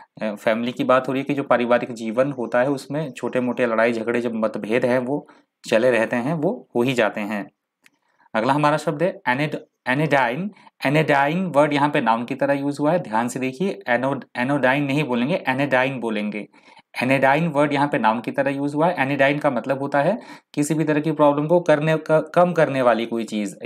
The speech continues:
या मैंने लिख दिया देखो, दर्द को कम करने वाली कोई दवाई या पीड़ानाशक कोई चीज़, उसे बोला जाएगा एनिडाइन। एडिटोरियल में इस वर्ड का यूज़ हुआ है, समस्या या प्रॉब्लम कोई है तो उसको, इंटेंसिटी को उसकी कम करना, that is called anodyne।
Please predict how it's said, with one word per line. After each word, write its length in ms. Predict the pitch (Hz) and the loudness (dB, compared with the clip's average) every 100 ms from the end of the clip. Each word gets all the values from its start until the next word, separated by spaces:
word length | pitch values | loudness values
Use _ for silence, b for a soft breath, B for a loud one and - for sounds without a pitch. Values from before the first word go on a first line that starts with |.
| 113 | 0
या 120 | 113 | 0
मैंने 140 | 123 127 | 0 -4
लिख 120 | 123 | -4
दिया 180 | 131 131 | 0 0
देखो, 220 | 127 160 | 2 -2
दर्द 320 | 117 127 127 | 4 4 4
को 140 | 143 | -2
कम 240 | 143 123 131 | 2 2 2
करने 280 | 131 120 123 | 2 2 2
वाली 200 | 123 123 | 2 2
कोई 180 | 135 | -2
दवाई 360 | 117 110 107 113 | 2 2 4 2
या 180 | 147 147 | 2 0
पीड़ानाशक 760 | 151 123 123 135 123 120 127 | 0 0 2 4 2 0 -6
कोई 160 | - 113 | -6 -6
चीज़, 340 | 110 120 175 - b b _ | -4 -4 -4 -6 b b _
उसे 220 | 127 127 | -4 2
बोला 260 | 147 117 110 | 2 4 4
जाएगा 340 | 107 120 - - | 4 4 2 0
एनिडाइन। 600 | 123 123 113 107 98 85 b b - - | 0 0 2 2 0 -6 b b -14 -6
एडिटोरियल 500 | 107 110 117 117 143 | -2 0 0 0 0
में 100 | 151 | 0
इस 140 | 147 | 0
वर्ड 180 | 135 139 | 2 2
का 100 | 143 | 2
यूज़ 200 | 139 143 | 2 0
हुआ 140 | 143 | 0
है, 100 | 147 | 0
समस्या 420 | 170 131 127 - 139 | 0 -4 -4 0 2
या 120 | 147 | 2
प्रॉब्लम 440 | - 117 120 135 | 4 2 4 0
कोई 200 | 127 135 | 0 -2
है 100 | 143 | 0
तो 120 | 165 | 0
उसको, 300 | 131 123 - | -2 -2 -4
इंटेंसिटी 500 | 135 127 123 120 147 | -4 -2 -2 -2 -4
को 80 | 135 | -4
उसकी 200 | 135 180 | -2 -4
कम 280 | 170 131 139 | 2 4 6
करना, 420 | 123 107 104 95 B B _ - | 4 2 0 -6 B B _ -8
that 200 | 110 104 | -4 -2
is 100 | 127 - | -2 0
called 260 | 117 151 - 123 | 2 2 -2 -2
anodyne। 480 | 127 120 107 101 | 0 2 2 0